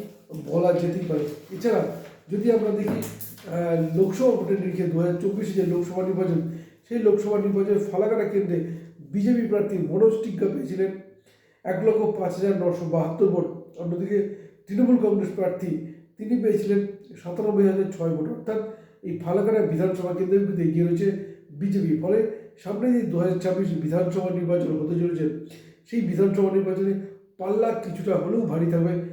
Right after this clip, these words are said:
বিজেপি। তার কারণ এখানে এই ফালাকাটা বিধানসভা কেন্দ্রে কিন্তু, আহ,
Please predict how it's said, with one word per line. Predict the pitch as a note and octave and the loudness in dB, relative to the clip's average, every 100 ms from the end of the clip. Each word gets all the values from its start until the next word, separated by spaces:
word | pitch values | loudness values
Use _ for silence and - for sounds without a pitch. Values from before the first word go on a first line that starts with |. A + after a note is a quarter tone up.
| - - C#3+ - | -14 -20 -20 -4
বিজেপি। | G3 G3 G3 D#3 - - - _ | 2 6 6 4 -2 -6 -16 _
তার | F#3+ | -4
কারণ | F#3+ A3 - - - - | 0 2 0 -8 -16 -6
এখানে | F#3+ A#3 A3+ | -2 2 2
এই | G#3 D#3 - | 0 -2 -2
ফালাকাটা | F#3+ G#3 G3 D#3 | 0 2 2 2
বিধানসভা | G3 G3 G3 F3+ | 0 2 2 2
কেন্দ্রে | F#3+ F#3+ | -2 -2
কিন্তু, | F#3+ - A3+ | -4 -4 -6
আহ, | A3 - - _ E3+ | -8 -14 -20 _ 0